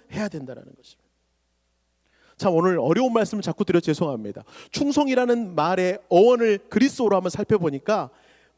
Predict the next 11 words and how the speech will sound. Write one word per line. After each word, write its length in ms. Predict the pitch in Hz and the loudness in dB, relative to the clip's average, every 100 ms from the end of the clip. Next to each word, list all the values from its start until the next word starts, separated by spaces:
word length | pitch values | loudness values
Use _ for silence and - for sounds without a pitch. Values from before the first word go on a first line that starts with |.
| _ _ | _ _
피스티스예요. 1080 | - 294 - - - - 247 226 - 101 85 _ _ _ _ _ _ _ _ _ _ - | 0 0 -2 -10 -14 -6 -4 -4 -6 -16 -20 _ _ _ _ _ _ _ _ _ _ -10
피에스티에스, 880 | 240 233 330 _ - 165 196 - _ _ | -8 -8 -12 _ -6 -4 -4 -10 _ _
피스티스, 760 | - 220 220 - - 123 - - _ | -10 -8 -10 -16 -12 -12 -12 -20 _
피스티스라는 840 | 247 - - - 160 - 107 98 | -10 -10 -12 -12 -10 -10 -12 -14
뜻이 260 | - - - | -16 -18 -20
있다는 220 | 95 _ | -20 _
거죠. 320 | _ _ _ _ _ _ _ _ _ _ _ _ _ _ _ _ | _ _ _ _ _ _ _ _ _ _ _ _ _ _ _ _
그 380 | - 214 220 214 - | 0 2 2 -4 -6
뜻은 220 | 233 277 | 0 0
뭐냐면 640 | 185 156 156 151 180 285 330 _ _ _ | 2 -2 -2 -2 0 0 -4 _ _ _
충성, 760 | - - 202 196 202 240 294 | -8 -2 0 0 0 0 -4